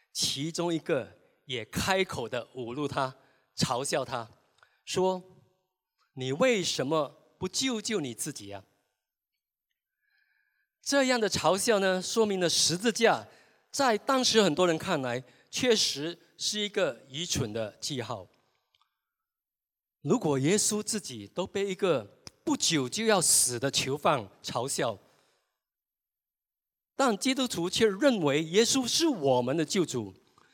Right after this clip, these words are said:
这当然是一个我们完全无法用我们的理性思考和我们的聪明智慧来明白的一件事情。那么用今天的话说，我用广东话讲哦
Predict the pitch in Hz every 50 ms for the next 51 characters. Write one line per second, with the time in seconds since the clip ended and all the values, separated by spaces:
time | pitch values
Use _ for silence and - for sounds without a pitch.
0 | _ _ _ - - 220 190 - - - - 240 226 190 151 135 131 131 135 -
1 | - - 196 190 190 190 - 190 170 139 113 - - _ _ _ 139 131 135 147
2 | 170 185 160 131 139 156 175 208 226 - - 175 180 190 185 156 143 196 254 -
3 | - 185 139 127 110 - - _ _ _ - - _ _ _ 196 233 285 262 214
4 | 170 160 180 202 196 175 160 139 135 135 143 - - 240 - 370 - - 226 220
5 | - - 143 127 113 110 - - - _ _ _ _ _ - 180 220 247 208 160
6 | 151 170 190 180 - - - 233 240 214 185 180 185 - - 214 185 190 208 175
7 | 135 110 - - - _ _ _ _ _ - 127 139 147 165 180 180 160 147 147
8 | 165 202 220 - - 131 113 113 - 123 117 120 123 - _ _ _ _ _ _
9 | _ 135 139 165 - - 180 147 135 - - 175 139 - - - 117 98 113 -
10 | _ _ _ _ _ _ _ _ _ _ _ _ _ _ _ _ _ _ 147 156
11 | 175 175 175 185 202 180 160 147 - 190 202 202 208 190 160 151 185 196 180 170
12 | - 196 190 180 180 185 175 - - - - 131 147 214 233 - 165 143 147 175
13 | 196 208 196 160 - - 147 120 113 127 131 110 98